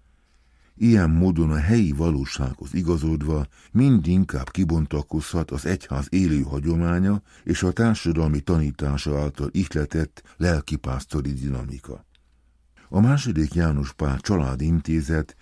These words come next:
részt vesz az egész egyház küldetésében. Segíti a pápai tanítóhivatal megértését, és hozzájárul a családi élet, a munkavilága és a társadalmi igazság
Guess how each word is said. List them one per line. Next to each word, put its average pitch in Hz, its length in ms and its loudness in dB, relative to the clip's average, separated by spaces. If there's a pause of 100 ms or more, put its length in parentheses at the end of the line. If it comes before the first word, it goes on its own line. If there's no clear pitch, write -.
részt 113 400 2
vesz 85 260 -2
az 78 140 -2
egész 82 360 0
egyház 73 460 -4
küldetésében. 65 1120 -6 (420)
Segíti 82 520 0
a 78 100 0
pápai 78 460 0
tanítóhivatal 71 960 -2
megértését, 85 960 0 (220)
és 104 180 2
hozzájárul 90 800 2
a 69 60 -2
családi 80 600 0
élet, 82 460 0
a 76 100 -4
munkavilága 78 1040 2 (160)
és 78 180 -4
a 92 100 2
társadalmi 87 600 0
igazság 73 560 -2